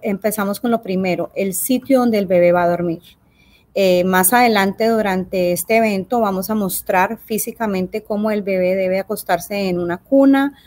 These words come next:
o en un, eh, portable crib. Me disculpan, el, la traducción no la tengo en este momento. Pero la idea es que el niño esté completamente seguro. ¿Cómo está el bebé seguro?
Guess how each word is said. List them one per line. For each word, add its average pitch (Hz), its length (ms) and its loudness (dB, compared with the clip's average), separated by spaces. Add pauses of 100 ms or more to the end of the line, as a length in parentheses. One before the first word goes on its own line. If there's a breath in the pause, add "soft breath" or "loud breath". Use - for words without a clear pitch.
(280 soft breath)
o 202 180 4
en 185 160 2
un, 190 400 0
eh, 190 640 -2 (640)
portable 196 440 4
crib. 175 240 2 (140)
Me 175 120 -4
disculpan, 190 520 -8
el, 165 300 -8 (640)
la 175 140 0
traducción 170 420 -2
no 165 100 -2
la 170 160 -2
tengo 165 320 -6
en 170 80 -4
este 165 220 -6
momento. 165 400 -10 (920 soft breath)
Pero 208 240 6
la 196 140 6
idea 196 400 4
es 233 180 0
que 240 160 0
el 214 100 -2
niño 214 240 -2
esté 220 280 -4
completamente 202 840 -4
seguro. 170 560 -2 (460 soft breath)
¿Cómo 240 260 6
está 254 260 2
el 233 60 4
bebé 233 280 2
seguro? 262 580 2